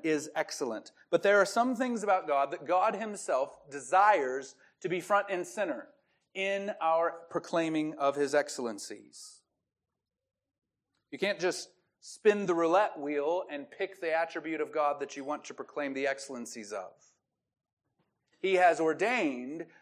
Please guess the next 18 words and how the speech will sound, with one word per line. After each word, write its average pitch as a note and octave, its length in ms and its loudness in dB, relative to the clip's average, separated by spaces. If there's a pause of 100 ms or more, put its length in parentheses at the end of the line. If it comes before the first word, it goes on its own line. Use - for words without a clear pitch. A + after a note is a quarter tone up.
(140)
that D#3 320 2
all C4 580 12
of F3+ 140 0
this, G2+ 320 -6
his F3 240 2
redeeming G#3+ 540 2
us, C#3+ 260 0
would D#3+ 220 0
be A#3 220 -2
to A#3 120 -6
the G#3+ 100 2
praise D#3 440 -2
of C#3+ 60 -10
his C#3+ 100 -8
glorious C3+ 480 -4
grace, - 720 -6 (760)
as D#3 320 -2
seen A#2 460 -8